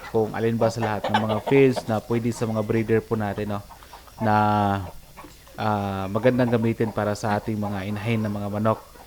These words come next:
So, yung nire-recommend po nila, ito po yung, ah, Gallimax twenty-one.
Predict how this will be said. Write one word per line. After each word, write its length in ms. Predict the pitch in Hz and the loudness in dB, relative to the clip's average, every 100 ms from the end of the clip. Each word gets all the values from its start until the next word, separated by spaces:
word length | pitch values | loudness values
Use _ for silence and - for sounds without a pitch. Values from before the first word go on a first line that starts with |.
| - - - | -18 -16 -2
So, 240 | 151 151 | 4 4
yung 240 | 165 160 156 | 6 4 6
nire-recommend 560 | 156 147 143 139 127 | 6 6 4 0 0
po 80 | 127 | 0
nila, 400 | 127 110 107 98 - 127 | 2 4 4 0 -8 -6
ito 160 | 120 | -2
po 160 | 131 131 | 0 2
yung, 160 | 123 117 | 2 4
ah, 80 | 113 | 0
Gallimax 640 | 107 113 113 113 104 - | 2 2 2 0 -2 -4
twenty-one. 560 | 113 95 101 101 107 104 | -4 -2 2 4 4 2